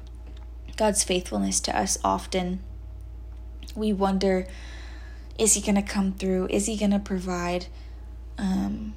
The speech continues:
I'm struggling. What's gonna happen next? I'm really anxious about the future, or I'm, I'm just depressed and I can't,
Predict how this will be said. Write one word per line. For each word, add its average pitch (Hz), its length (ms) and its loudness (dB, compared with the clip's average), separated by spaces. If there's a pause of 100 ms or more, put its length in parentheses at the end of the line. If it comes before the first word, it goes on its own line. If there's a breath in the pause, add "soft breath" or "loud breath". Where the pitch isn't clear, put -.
(140)
I'm 208 240 4
struggling. 202 800 4
What's 196 220 4
gonna 220 180 0
happen 214 460 4
next? - 580 2 (420 loud breath)
I'm 202 200 6
really 208 260 4
anxious 214 600 2
about 196 260 0
the 208 80 -2
future, 202 680 0
or - 80 0
I'm, 202 280 2
I'm 208 200 2
just 202 240 0
depressed 214 460 0
and 202 100 2
I - 20 -2
can't, 208 220 -2